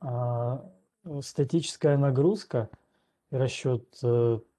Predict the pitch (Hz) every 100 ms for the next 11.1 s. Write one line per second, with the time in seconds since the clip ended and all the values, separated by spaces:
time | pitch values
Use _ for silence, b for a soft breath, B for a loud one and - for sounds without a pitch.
0 | - 123 101 127 127 127 120 127 123 117
1 | 120 - - 123 113 120 110 123 - 120
2 | 117 107 - 117 107 123 113 117 113 110
3 | 107 117 113 104 113 117 113 110 110 117
4 | - 117 117 113 120 - 117 113 - b
5 | b b b - 117 110 113 104 120 -
6 | 120 110 - 117 147 185 208 190 170 160
7 | 160 131 123 - 123 117 113 - 120 113
8 | - _ _ _ _ _ _ _ 120 113
9 | 110 107 - 113 110 104 110 107 104 104
10 | 117 - 165 190 185 165 156 165 165 160